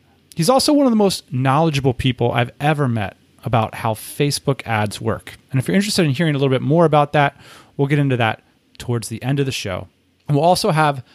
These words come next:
the time code for that in the show notes, so you might be able to click through to your phone and see.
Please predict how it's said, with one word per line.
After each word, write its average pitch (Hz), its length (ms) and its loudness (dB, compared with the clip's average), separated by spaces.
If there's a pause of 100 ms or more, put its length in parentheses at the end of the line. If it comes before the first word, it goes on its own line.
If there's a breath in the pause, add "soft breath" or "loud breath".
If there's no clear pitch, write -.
(120)
the 131 80 -10
time 196 340 -4
code 127 220 -4
for 113 100 -12
that 107 300 -4
in 123 100 -6
the 110 80 -4
show 120 240 -2
notes, - 220 -8
so - 60 -12
you 117 60 -4
might 127 140 0
be - 80 -6
able 107 80 -4
to - 80 -14
click 127 140 -4
through 110 180 -4
to 95 60 -6
your 95 80 -6
phone 110 320 -4
and 98 100 -8
see. 101 320 -6